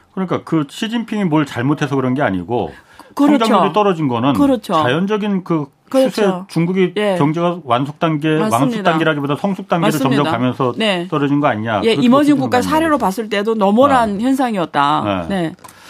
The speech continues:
Speaker 1: 그런데 지금 사실 중국 경제가
Speaker 2: 네.
Speaker 1: 아, 사실 중국도 지금 내수도 좀 크지만은
Speaker 2: 네.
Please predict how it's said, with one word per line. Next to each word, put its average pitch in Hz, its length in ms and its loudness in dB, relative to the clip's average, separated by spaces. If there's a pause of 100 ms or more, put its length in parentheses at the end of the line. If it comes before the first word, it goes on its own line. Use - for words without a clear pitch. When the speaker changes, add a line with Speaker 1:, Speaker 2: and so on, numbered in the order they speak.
(260)
Speaker 1:
그런데 196 260 2
지금 180 280 -2
사실 160 480 0 (520)
중국 170 380 -2 (500)
경제가 117 840 0
Speaker 2:
네. 165 220 -4 (540)
Speaker 1:
아, 92 380 -4
사실 180 260 -2
중국도 185 400 -2
지금 185 200 0 (320)
내수도 156 380 -2
좀 139 260 -6
크지만은 123 540 -4
Speaker 2:
네. 175 340 -6